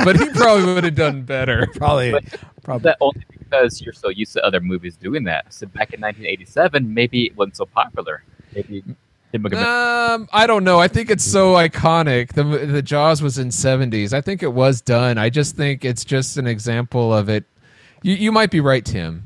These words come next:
Speaker 1: that it wasn't done as often, but now when it comes up, it, it's almost like,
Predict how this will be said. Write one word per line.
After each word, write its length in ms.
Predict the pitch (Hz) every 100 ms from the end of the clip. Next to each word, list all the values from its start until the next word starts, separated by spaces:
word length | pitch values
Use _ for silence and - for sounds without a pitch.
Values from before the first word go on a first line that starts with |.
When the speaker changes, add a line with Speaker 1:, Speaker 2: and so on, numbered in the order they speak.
| -
Speaker 1:
that 180 | 131 127
it 80 | 131
wasn't 280 | 147 147
done 180 | 131 135
as 300 | 113 131 135
often, 500 | 135 143 147 185 190
but 200 | 165 127
now 260 | 117 127 135
when 140 | 151
it 100 | 139
comes 380 | - 143 135 113
up, 260 | 131 156 160
it, 160 | 120 -
it's 340 | 120 - - -
almost 600 | 131 143 151 147 135 -
like, 280 | 117 110